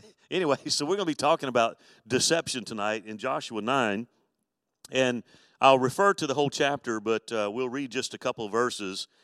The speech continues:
It says, "And it came to pass when all the kings who were on the, on this side of the Jordan," that's the Jericho side, uh, "in the hills and in the lowland and all the coasts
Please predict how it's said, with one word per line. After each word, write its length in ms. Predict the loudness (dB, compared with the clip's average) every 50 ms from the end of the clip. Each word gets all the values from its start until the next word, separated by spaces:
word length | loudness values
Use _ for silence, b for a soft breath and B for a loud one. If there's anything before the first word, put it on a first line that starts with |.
| b b b b b b b
It 60 | -2
says, 160 | 0 0 2
"And 100 | 0 -2
it 60 | -2 -2
came 220 | -2 -2 -2 -2
to 60 | -4
pass 400 | -4 -2 -2 0 0 0 -2 -2
when 120 | -2 0 2
all 140 | 2 2
the 80 | 2 -2
kings 460 | -4 -6 -6 -4 -4 -6 -6 -6 -6
who 120 | -4 -2 0
were 260 | 2 2 2 0 0
on 220 | -2 -2 -2 0
the, 200 | 0 0 0 b b b b b b b b -2
on 160 | -2 0 2
this 200 | 4 4 4 4
side 320 | 2 2 2 2 2 2
of 80 | 2 0
the 100 | -2 -2
Jordan," 520 | 2 4 4 4 4 2 0 -6 -14 -16 -18 _ _
that's 220 | -8 -6 -6 -4 -4
the 100 | -4 0
Jericho 380 | 4 4 4 4 4 2 0
side, 420 | 0 0 2 2 2 2 0 -2 -6 _ _ _ _ _ _ _ _ _ _ _ _ _ _ -2
uh, 140 | 0 0 2 0
"in 120 | 0 0
the 80 | 0 2
hills 600 | 4 6 6 6 6 4 2 2 -2 -6 -8 -10 -14 -16 -6
and 140 | -4 -2 -2
in 100 | 0 0
the 120 | 2 4 6
lowland 600 | 6 6 6 4 2 0 0 0 0 -2 -4 -6
and 200 | -6 -2 0 2
all 160 | 2 2 0
the 60 | 0
coasts 540 | 0 2 2 4 4 2 0 -2 -6 -8